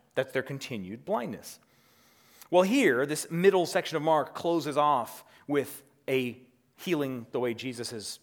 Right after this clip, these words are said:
healed most people in the Gospel of Mark, with a word. Uh, as we said, Jesus doesn't need to touch somebody to heal them. He can speak a word, and that's precisely what he does here. And the reason he does that is because now, at the end of this middle section of Mark's gospel, three times Jesus has told us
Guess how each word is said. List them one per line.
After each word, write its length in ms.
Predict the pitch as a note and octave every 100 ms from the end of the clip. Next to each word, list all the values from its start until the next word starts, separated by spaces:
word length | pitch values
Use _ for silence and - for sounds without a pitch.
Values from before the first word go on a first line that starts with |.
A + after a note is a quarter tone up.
| A#2+
healed 260 | G#2 B2 G2+
most 260 | E3 A#3
people 180 | G#2+ E2+
in 80 | F2
the 60 |
Gospel 280 | F#2 G2+ -
of 60 | F#2+
Mark, 200 | F#2+ - _ -
with 140 | C3
a 20 |
word. 320 | A#2 G3+ - - _ _ _ _ _ _ _ -
Uh, 60 | -
as 100 | -
we 80 | B2
said, 280 | A#2 D3 C3
Jesus 200 | D3+ C#3
doesn't 240 | C3+ C#3
need 360 | A#2 B2+ D#3+ C3
to 60 |
touch 300 | - - D3+
somebody 520 | - - C#3 C3 C3 B2
to 140 | B2
heal 320 | A2+ E3 E3+
them. 340 | A2 F#2 C3+ D#3 - - _ _
He 100 | C3+
can 140 | B2+
speak 260 | A#2 B2+ A#2
a 40 |
word, 240 | C3+ A#2+ A2
and 60 |
that's 120 | A2+
precisely 520 | - A#2+ D#3 D3+ - A2+
what 160 | A2
he 40 | G#2
does 240 | G#2+ G2+
here. 260 | - C#2 - _ _ _ _ _
And 100 | -
the 60 | C#3
reason 480 | C#3 G3 A#3 G3+ G3+
he 80 | G3+
does 280 | A#3+ G#3+ B2+
that 200 | B2 D3
is 80 |
because 240 | C3 D3+ C#3
now, 380 | F#3 G#3+ F3+ E3+
at 80 |
the 180 | E3 F#3+
end 180 | A3+ A#3
of 60 | G#3
this 160 | G3+
middle 320 | F#3+ G#3 A3
section 320 | - A#3 - G3+
of 80 |
Mark's 260 | F3 F#3+ F3+
gospel, 400 | G#3+ G#3+ G3 D#3+
three 440 | D#3 D#3+ G3+ A3+
times 480 | A3 A3 A3 F3+ E3
Jesus 260 | D#3+ F3 D#3+
has 140 | E3
told 260 | - G#3 F3+
us 180 | E3